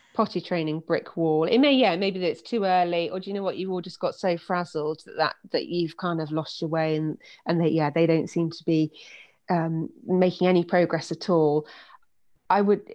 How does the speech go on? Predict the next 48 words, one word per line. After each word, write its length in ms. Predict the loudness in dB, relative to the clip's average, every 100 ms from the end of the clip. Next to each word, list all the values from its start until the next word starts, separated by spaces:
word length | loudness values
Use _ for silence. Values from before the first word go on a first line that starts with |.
| 0
it's 200 | 0 0
far 340 | 2 4 4
better 480 | 2 -4 -8 -6 -6
to 100 | -10
just 260 | -12 -12 _ _
stop 440 | -12 -6 -4 -6
and 80 | -8
have 120 | -10
a 40 | -10
complete 580 | -12 -8 -4 -4 -8 -6
break 460 | -2 -2 -4 -8 -8
than 140 | -6
just 180 | -6 -10
struggle 440 | -4 -2 0 2
on 400 | 2 2 -2 -4 -6
and 80 |
it 120 | -8 -8
just 160 | -12
become 260 | -10 -6 -4
miserable 420 | -4 -4 -6 -6
for 140 | -2
everybody, 480 | -4 -4 -4 -4 -4 -6
because 240 | -12 -4
that's 180 | -4 -4
gonna 160 | -6 -4
make 200 | -4 -8
it 80 |
harder 340 | -4 0 0 -2
the 60 |
next 200 | -6 -6
time 180 | -6 -6
you 80 | -4
go 140 | -4
back 240 | -4 -6 -6
to 140 | -6
it. 100 | -6 -6 -20 -20 _ _
So 100 | 0
by 140 | 2
a 40 | 2
complete 420 | -2 0 -2 0
break, 440 | 0 2 0 -4 _ _ _ _ _
you 100 | -4
know, 180 | -4 -4 -10 0
go 160 | 0
back 220 | 2 -4 -6
into 160 | -10
the 80 | -6
nappies, 640 | -6 -6 -6 -4 -4 -6